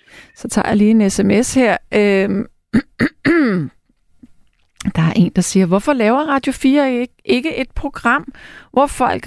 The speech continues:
ringer ind med deres musikønsker? Det er sjovt at høre, hvad folk gerne vil høre, og hvorfor." Ja, det har jeg faktisk også foreslået til ledelsen, men, øh, jeg har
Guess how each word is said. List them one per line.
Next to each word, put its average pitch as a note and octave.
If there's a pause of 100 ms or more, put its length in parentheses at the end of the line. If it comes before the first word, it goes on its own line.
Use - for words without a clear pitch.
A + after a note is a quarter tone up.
ringer G#3
ind A3
med A#3
deres A#3+
musikønsker? B3 (440)
Det G#3
er B3
sjovt C4+
at B3
høre, G3
hvad G3+
folk -
gerne D3
vil F3+
høre, D#3
og E3+ (140)
hvorfor." D#3 (840)
Ja, D#3+ (360)
det C#4+
har A#3
jeg B3
faktisk B3+
også B3+
foreslået C#4
til B3
ledelsen, B3+
men, G#3+
øh, F#3+ (220)
jeg D#3+
har C#3